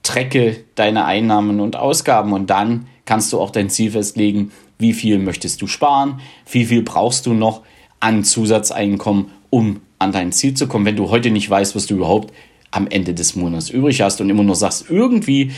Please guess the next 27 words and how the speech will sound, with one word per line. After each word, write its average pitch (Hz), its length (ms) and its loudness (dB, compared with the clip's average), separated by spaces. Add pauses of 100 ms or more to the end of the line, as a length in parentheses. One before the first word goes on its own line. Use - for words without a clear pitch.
(160)
ist - 160 0
einfach 110 360 -2
zu - 200 -2
viel 202 200 0
Monat 95 460 0 (240)
am 117 200 0
Ende 80 260 -2
des 120 200 -4
Geldes 147 380 2
übrig.“ - 460 -10 (720)
Und 120 80 2
bei 131 140 2
vielen 139 400 2
ist 131 160 -2
das 151 140 0
einfach - 360 -4
nur 101 400 -2 (280)
eine 87 220 -2
Übersicht, 147 680 -2 (200)
die 107 100 0
mal 92 220 2
erstellt 85 380 -4
werden 85 200 -8
muss. - 220 -8
Mach 135 140 0
ich 190 140 -2
auch. 233 260 -2